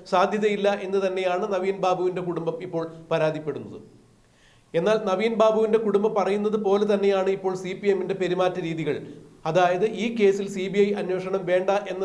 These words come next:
നിലപാടിൽ തന്നെയാണ് സി പി എം ഇപ്പോൾ ഉറച്ചു നിൽക്കുന്നത്. ഡിസംബർ ആറാം തീയതി നവീൻ ബാബുവിന്റെ കുടുംബത്തിന്റെ ഹർജി ഹൈക്കോടതി പരിഗണിക്കുമ്പോൾ,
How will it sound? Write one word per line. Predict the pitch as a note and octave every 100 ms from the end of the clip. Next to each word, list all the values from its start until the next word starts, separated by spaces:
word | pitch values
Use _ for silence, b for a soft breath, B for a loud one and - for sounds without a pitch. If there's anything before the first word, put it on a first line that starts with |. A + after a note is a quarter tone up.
| F3
നിലപാടിൽ | F3 F#3+ F#3 F#3 F#3+
തന്നെയാണ് | E3+ F3+ E3+ G3 F3+
സി | E3+
പി | F3+ E3+
എം | F3
ഇപ്പോൾ | E3 D#3 D#3 B B B E3
ഉറച്ചു | E3+ F3 F#3+
നിൽക്കുന്നത്. | D3+ - C3 F#2+ - - B B B D#3+
ഡിസംബർ | F3 A3 A#3 A3 F#3+
ആറാം | G3 G#3+ G#3
തീയതി | G3+ G3+ G#3
നവീൻ | F3+ G3 G#3 G#3
ബാബുവിന്റെ | G3 G3 G3 G3
കുടുംബത്തിന്റെ | F#3+ F#3 G3+ G3 E3+
ഹർജി | F#3 F3+ F3+
ഹൈക്കോടതി | F3 G3 F#3+ G3
പരിഗണിക്കുമ്പോൾ, | F3+ F3+ F#3+ F#3 F#3 F#3+